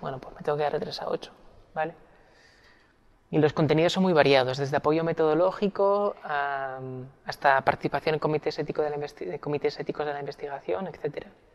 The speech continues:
Cuando estáis haciendo rotaciones externas, los módulos de atención continuada se pueden pactar con tu unidad docente. Es decir, yo, unidad docente de Madrid, me quiero ir a Cataluña a hacer una rotación, a Barcelona, y voy hasta la Agencia de Salud Pública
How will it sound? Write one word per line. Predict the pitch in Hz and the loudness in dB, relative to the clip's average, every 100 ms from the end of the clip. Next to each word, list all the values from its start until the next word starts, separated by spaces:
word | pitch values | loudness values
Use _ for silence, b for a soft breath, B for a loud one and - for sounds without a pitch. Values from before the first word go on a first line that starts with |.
| b b b b b b _ - | b b b b b b _ 4
Cuando | 147 143 | 4 4
estáis | - 156 | 2 0
haciendo | 185 185 180 | 2 4 6
rotaciones | 175 165 175 165 156 | 6 6 2 -2 -4
externas, | - 185 180 180 185 196 - - - | -2 0 0 -2 -6 -10 -16 -14 -2
los | 147 143 | 0 0
módulos | 147 165 170 170 | 0 0 0 -2
de | 165 | -4
atención | 165 | -2
continuada | 156 156 160 170 | -2 2 2 2
se | 185 170 | 0 2
pueden | 165 165 | 2 4
pactar | 143 - 147 | 2 6 4
con | 151 160 | 4 -2
tu | 143 | -2
unidad | 135 | -2
docente. | 143 - 135 131 - - | -4 -4 -6 -8 -10 2
Es | |
decir, | 165 156 139 - B B B B B - | 4 6 4 2 B B B B B 2
yo, | 170 147 | 6 6
unidad | 131 135 | 4 2
docente | 151 165 175 | 2 2 4
de | |
Madrid, | 151 135 147 127 - B B B B | 4 2 2 2 -4 B B B B
me | 139 | 0
quiero | 143 143 | 4 6
ir | 156 | 6
a | 156 151 | 6 2
Cataluña | - 147 147 165 | 0 2 2 2
a | 156 | 0
hacer | 156 | 0
una | |
rotación, | 151 147 127 139 | 0 -2 -4 -4
a | 127 | -4
Barcelona, | 131 - 139 135 127 - b b b b b b | -4 0 2 2 -2 -12 b b b b b b
y | 139 | 4
voy | 139 | 6
hasta | 165 | 6
la | 156 | 4
Agencia | 156 147 | 4 -2
de | 156 | 0
Salud | 160 156 | 0 2
Pública | 143 135 131 131 | 2 2 -4 -8